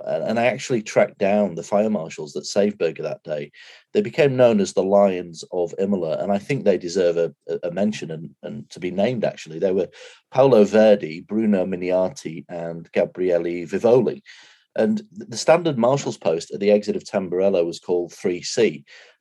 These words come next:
They all had a consolidated intervention strategy not to get in each other's way if there was a serious accident such as Berger's. And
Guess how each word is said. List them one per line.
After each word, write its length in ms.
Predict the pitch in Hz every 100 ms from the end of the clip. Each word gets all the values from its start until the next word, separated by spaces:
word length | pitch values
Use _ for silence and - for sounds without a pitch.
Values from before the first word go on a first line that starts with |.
| -
They 140 | 113
all 180 | 131 123
had 220 | 120 107
a 60 | 104
consolidated 840 | 110 98 - 101 98 92 90 -
intervention 680 | 92 82 - 98 95 - 78
strategy 720 | - 104 98 - 85 78 78 _ _ _ _ _
not 260 | 98 104 -
to 80 |
get 180 | - 87
in 80 | 87
each 240 | 90 -
other's 240 | 92 85 80
way 240 | 101 87
if 140 | 82 -
there 120 | 87
was 240 | 98 85
a 60 | 80
serious 460 | - 87 85 76
accident 440 | 98 - - 82 69
such 280 | - 69 80
as 80 |
Berger's. 500 | 71 98 98 - 73
And 140 | 85